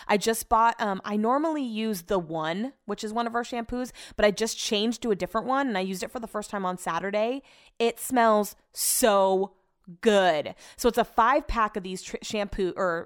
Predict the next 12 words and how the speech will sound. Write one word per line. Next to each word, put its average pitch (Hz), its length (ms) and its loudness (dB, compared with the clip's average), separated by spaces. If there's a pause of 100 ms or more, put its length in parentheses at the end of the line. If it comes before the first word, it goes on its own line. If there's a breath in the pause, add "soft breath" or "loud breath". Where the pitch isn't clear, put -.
um, 160 380 -2
perfumes 185 540 -2
that 180 180 0
smell 226 320 4
like 302 180 0
her 285 120 2
hair 247 220 2
products, 170 540 -2
and 214 100 -2
they're 202 120 0
thirty-five 214 760 0
bucks. - 380 0